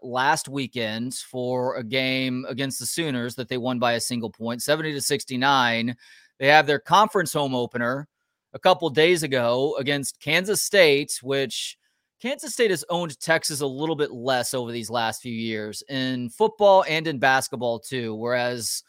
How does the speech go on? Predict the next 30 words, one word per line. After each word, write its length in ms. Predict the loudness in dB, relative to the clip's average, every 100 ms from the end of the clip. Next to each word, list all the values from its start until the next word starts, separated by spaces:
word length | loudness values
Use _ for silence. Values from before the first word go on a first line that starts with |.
| _ _ _ -12
uh, 300 | -6 -4 -4
throughout 340 | 2 4 4
much 300 | 4 2 4
of 160 | 0 0
the, 160 | 2 4
uh, 140 | 4
the 100 | 0
previous 440 | -4 -4 -2 -2 -2
eighteen 380 | -6 -6 -8 -4
years 280 | -2 -2 -4
or 60 |
so 220 | -6 -6
since 180 | -6 -8
the 80 | -10
turn 220 | -6 -6
of 40 | -4
the 60 |
century, 480 | -4 -4 -4 -4 -6
it 100 | -6
feels 300 | -2 -2 0
like 220 | -2 0
Texas 360 | 0 0 -2 -10
was 140 | -8
losing 300 | -6 -4 -6
at 100 | -6
least 220 | -8 -8
once 340 | -4 0 0 -2
to 140 | -10
Kansas 420 | -4 -2 -2 -6
State, 560 | 0 2 4 0 -4